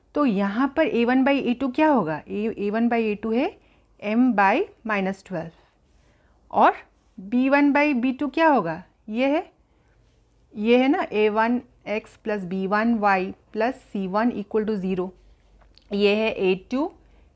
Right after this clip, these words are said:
एक्स प्लस बी टू वाई प्लस सी टू इक्वल टू ज़ीरो। तो यहाँ पर बी वन इस हिसाब से, वाई के हिसाब से फ़ोर आ गया और बी टू के हिसाब से एन आ गया।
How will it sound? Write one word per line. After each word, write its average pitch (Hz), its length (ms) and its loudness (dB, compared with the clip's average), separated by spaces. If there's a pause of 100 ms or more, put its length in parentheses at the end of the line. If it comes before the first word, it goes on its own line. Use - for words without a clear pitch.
एक्स 214 240 -4 (280)
प्लस 208 280 2
बी 190 260 -4 (100)
टू 302 220 -2 (260)
वाई 175 440 0 (340)
प्लस 214 200 -2
सी 196 300 -8
टू 247 100 -2
इक्वल 226 400 0
टू 294 280 -4 (480)
ज़ीरो। 202 420 0 (600)
तो 214 80 -2
यहाँ 202 460 0
पर 247 140 4
बी 220 300 -2
वन 254 300 2 (220)
इस 226 140 -10
हिसाब 233 340 2
से, 277 160 -4
वाई 214 220 4
के 226 140 -2
हिसाब 240 280 2
से 277 160 -2
फ़ोर 233 340 0
आ 254 120 4
गया 285 180 -2 (680)
और 202 280 2
बी 196 220 -4
टू 247 160 -4
के 262 120 0
हिसाब 233 340 0
से - 160 -6
एन 220 220 0
आ 247 100 4
गया। 277 220 -4